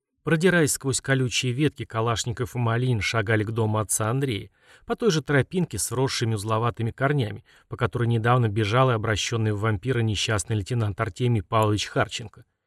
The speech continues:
Всю дорогу Алексей тихо, но злобно отчитывал унтер-офицера за то, что прождал его у Васильевского спуска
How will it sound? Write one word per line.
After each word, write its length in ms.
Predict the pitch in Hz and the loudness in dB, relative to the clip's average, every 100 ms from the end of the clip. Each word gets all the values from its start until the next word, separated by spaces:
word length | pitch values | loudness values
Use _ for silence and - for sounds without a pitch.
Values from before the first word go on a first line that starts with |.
| _ _ _ - | _ _ _ -10
Всю 160 | - | -2
дорогу 320 | 196 196 180 | 2 4 4
Алексей 400 | 175 165 - 180 | 2 2 0 -2
тихо, 380 | 147 - 196 - | -4 -2 -2 0
но 140 | 127 123 | 2 2
злобно 440 | 110 156 151 123 | 0 0 2 2
отчитывал 520 | 120 - 143 135 117 | 2 0 -2 -2 0
унтер-офицера 680 | 127 113 117 92 - 131 123 | 0 0 -6 -6 -4 0 0
за 160 | 107 101 | 0 -2
то, 180 | 135 | 0
что 160 | 120 110 | -2 -2
прождал 460 | - 110 104 113 113 | -2 -2 2 2 2
его 140 | 110 | 2
у 20 | |
Васильевского 640 | 107 104 - 117 104 - 107 | 0 0 0 -2 -2 -4 -6
спуска 480 | - 143 - 120 | -2 -2 -2 -4